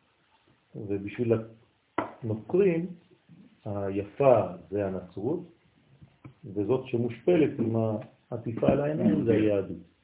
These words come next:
אז הם קראו לה סינגוגה. כן, מפה באה סינגוגה. כן? זאת אומרת שבעצם אנחנו מושפלים, ואנחנו לא רואים את האמת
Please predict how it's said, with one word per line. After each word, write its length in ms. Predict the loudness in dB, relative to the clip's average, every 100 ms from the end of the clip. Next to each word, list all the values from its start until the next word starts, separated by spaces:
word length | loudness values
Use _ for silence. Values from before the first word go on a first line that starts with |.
| _ -16 -16 -20 -20 _ _ _ _ _ _
אז 60 |
הם 80 | -8
קראו 300 | -2 2 4
לה 100 | 2 0 -6
סינגוגה. 540 | -6 0 2 2 -2 -16 _ _ _ _ _ _ _ -20 -20 _ _
כן, 100 | -8
מפה 320 | -6 -4 2 4
באה 340 | 6 4 0
סינגוגה. 440 | -4 -4 -6 -10 -16 _ _ _ _ _ _ _
כן? 140 | -10 -10 -10 -16 -20 _ _ _ _ _ -18
זאת 140 | -2
אומרת 300 | 4 4 4
שבעצם 640 | 0 4 4 4 0 0 -2
אנחנו 360 | -2 -2 -2
מושפלים, 840 | -2 -4 -6 -4 0 2 0 -2 -6 _ _ _ _
ואנחנו 340 | -6 -6 0 4
לא 60 |
רואים 260 | 4 4 0
את 140 | 0
האמת 300 | 0 2 -2